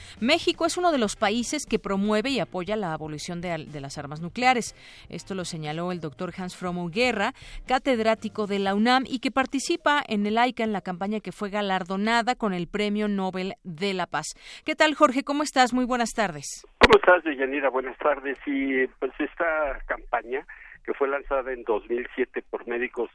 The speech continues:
Speaker 2: internacionales para la prevención de la guerra nuclear, eh, y que representa o es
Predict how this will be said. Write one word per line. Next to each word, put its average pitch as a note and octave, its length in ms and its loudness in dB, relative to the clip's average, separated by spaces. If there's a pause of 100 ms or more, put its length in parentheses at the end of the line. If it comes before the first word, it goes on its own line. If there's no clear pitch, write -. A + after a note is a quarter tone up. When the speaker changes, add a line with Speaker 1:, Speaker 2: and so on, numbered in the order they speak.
Speaker 2:
internacionales A2+ 1120 -4 (500)
para G#2+ 240 -2
la A2+ 100 -10
prevención A2+ 560 -2
de B2 100 0
la G#2+ 120 2
guerra A2+ 460 -2
nuclear, A2+ 840 -2 (460)
eh, G#2+ 600 0
y C#3 180 -4
que B2+ 240 0
representa C3+ 680 -2
o B2+ 180 -2
es C3+ 80 -10